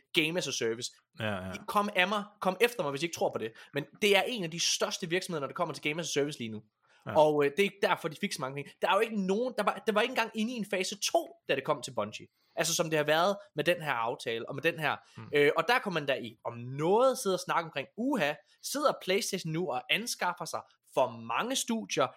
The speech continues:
Speaker 1: i forhold til at lave lige præcis det her monopol, som vi sidder og diskuterer, Microsoft måske kan gøre, ikke? Altså,
Speaker 2: Hmm.
Speaker 1: sidder de lige præcis og kan komme ind på P C-markedet nu også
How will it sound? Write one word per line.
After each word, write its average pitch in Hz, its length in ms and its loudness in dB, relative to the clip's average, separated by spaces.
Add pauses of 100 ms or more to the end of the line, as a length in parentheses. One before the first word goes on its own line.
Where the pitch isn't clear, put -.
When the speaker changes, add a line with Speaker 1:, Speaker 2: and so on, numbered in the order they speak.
Speaker 1:
i 165 140 -2
forhold 180 300 4
til - 120 -4
at 147 240 0
lave 143 380 0
lige 160 180 -4
præcis 165 240 -6
det 156 160 -2
her 151 120 2
monopol, 131 540 0
som 127 140 -8
vi 127 60 -8
sidder 151 160 0
og 131 40 -12
diskuterer, 139 360 -4
Microsoft 127 420 -4
måske 127 300 -8
kan 107 100 -10
gøre, 117 220 -4
ikke? 202 120 -8 (200)
Altså, 143 180 0
Speaker 2:
Hmm. 123 40 -2
Speaker 1:
sidder 233 220 2
de 214 120 -6
lige 202 340 -2
præcis 190 240 -6 (260)
og - 80 -8
kan 170 220 0
komme 165 220 -6
ind 220 240 -6
på 139 200 0 (180)
P - 40 -16
C-markedet 160 880 0
nu 147 200 2
også 143 200 0